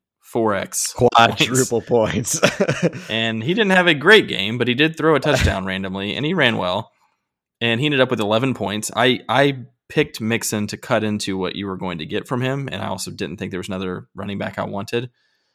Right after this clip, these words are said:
Speaker 1: It was the right call. He had the most points of the running backs, but
Speaker 2: Yep.
Speaker 1: you ended up widening your lead from eighty-five to
Speaker 2: Woo-hoo!
Speaker 1: a hundred,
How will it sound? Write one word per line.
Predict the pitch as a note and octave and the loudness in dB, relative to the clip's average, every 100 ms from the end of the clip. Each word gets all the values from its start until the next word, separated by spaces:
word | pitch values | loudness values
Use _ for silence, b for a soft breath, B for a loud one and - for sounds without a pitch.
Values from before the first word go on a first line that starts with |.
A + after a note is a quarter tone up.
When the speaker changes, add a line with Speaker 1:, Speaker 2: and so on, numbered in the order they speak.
| _ _ | _ _
Speaker 1:
It | G#2+ A2+ | -2 0
was | G#2+ | 0
the | A2 | 2
right | A#2 A#2 | 2 2
call. | - A#2+ G2+ G2+ G#2 | 4 4 4 -2 -6
He | G#2 | -6
had | G2+ | -6
the | |
most | G2+ G2+ - | -6 -8 -8
points | G#2 F#2 | -8 -8
of | E2+ | -8
the | |
running | G2+ G2 | -8 -4
backs, | F#2 F#2 - - - _ _ _ | -4 -4 -8 -12 -14 _ _ _
but | G#2+ G#2 | -2 -2
Speaker 2:
Yep. | F#2 E2+ _ _ | -2 -8 _ _
Speaker 1:
you | A#2 C3 | -2 0
ended | B2 | 2
up | A#2 - | 0 -4
widening | G#2 A2 B2 C3 B2+ B2 | -10 4 6 6 4 2
your | A#2+ A#2 | 2 2
lead | A2+ C3+ B2+ A#2 A2+ - | 4 6 6 4 0 -2
from | A2+ | -2
eighty-five | A2+ A#2 A#2 A#2+ A#2+ A2 | 0 2 4 8 8 8
to | C#4+ | 6
Speaker 2:
Woo-hoo! | G#4+ A4+ A4+ A4 | 6 8 8 6
Speaker 1:
a | G#4 G#4+ G#4+ | 6 4 4
hundred, | - B2+ A#2 A#2 | 6 6 6 4